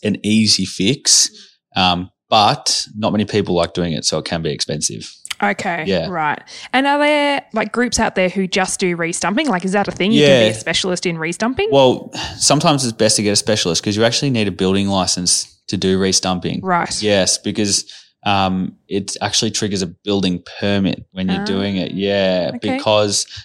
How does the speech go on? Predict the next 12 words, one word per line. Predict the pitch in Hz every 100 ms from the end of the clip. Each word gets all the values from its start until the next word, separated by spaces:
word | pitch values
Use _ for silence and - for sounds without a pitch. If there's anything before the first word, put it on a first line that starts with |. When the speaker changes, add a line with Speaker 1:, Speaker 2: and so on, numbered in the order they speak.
| -
Speaker 1:
they | 107
sit | - 110
on, | 101 -
in | 104 101
a |
little | 101 98
concrete | 92 98 95 87 -
footing, | - 123 135
each | 98 -
stump. | - 123 143 -
Speaker 2:
Yep. | 269 - _ -
Speaker 1:
Um, | 101 95 92 90 -